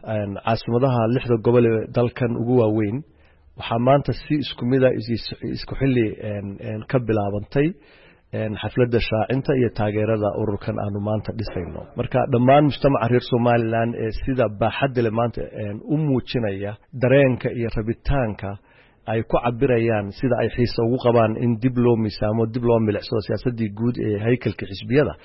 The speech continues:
Aad iyo aad baan halkan hawada waxaan uga marinayaa salaan iyo mahadnaq aan u jeedinayo dhammaan taageerayaasha ururka ee noqon doona, insha Allah, xisbiga, xis-, ka mid noqon doona xisbiyada qaranka una tartami doona. Marka, lixda gobol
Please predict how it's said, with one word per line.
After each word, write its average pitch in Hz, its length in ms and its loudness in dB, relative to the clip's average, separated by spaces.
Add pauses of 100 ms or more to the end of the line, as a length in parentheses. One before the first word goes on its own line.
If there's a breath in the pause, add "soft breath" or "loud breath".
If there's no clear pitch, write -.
(300 loud breath)
Aad 123 360 6
iyo 113 200 0
aad 117 260 2
baan 110 180 0
halkan 117 240 -2
hawada 110 280 2
waxaan 107 220 -2
uga 110 120 0
marinayaa 101 500 -2
salaan 123 380 2 (440 loud breath)
iyo 120 180 6
mahadnaq 110 460 2
aan 110 140 0
u 117 60 -4
jeedinayo 139 440 2
dhammaan 117 360 2
taageerayaasha 104 720 0
ururka 139 400 0 (160)
ee - 120 -6
noqon 120 340 4
doona, 110 260 4
insha 110 260 -2
Allah, 104 260 2
xisbiga, 107 440 -2 (120)
xis-, - 240 -6
ka 127 100 0
mid 110 140 0
noqon 101 200 -2
doona 98 160 -4
xisbiyada 104 380 -2
qaranka 101 300 -6
una 107 160 -6
tartami 98 420 -6
doona. 82 280 -10 (340 loud breath)
Marka, - 240 -2
lixda 135 360 6
gobol 120 360 4